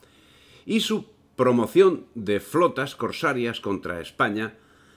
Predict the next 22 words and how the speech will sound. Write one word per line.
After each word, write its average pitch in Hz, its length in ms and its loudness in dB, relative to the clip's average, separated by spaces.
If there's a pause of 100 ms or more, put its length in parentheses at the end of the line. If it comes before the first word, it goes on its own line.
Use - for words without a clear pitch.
cesar 165 380 2
en 160 140 2
su 135 280 -2
apoyo 127 520 0
a 104 100 -2
las 95 160 -4
revueltas 110 560 -4
en 127 140 -4
Flandes 127 420 -2
y 156 140 -2
permitir 143 520 0
a 143 60 -2
las 104 220 -6
flotas 131 340 -6
españolas 127 640 -4
enviadas 101 540 -6
para 90 240 -6
combatir 82 440 -6
a 120 60 -2
los 92 160 -6
rebeldes 98 480 -6
holandeses 110 680 -6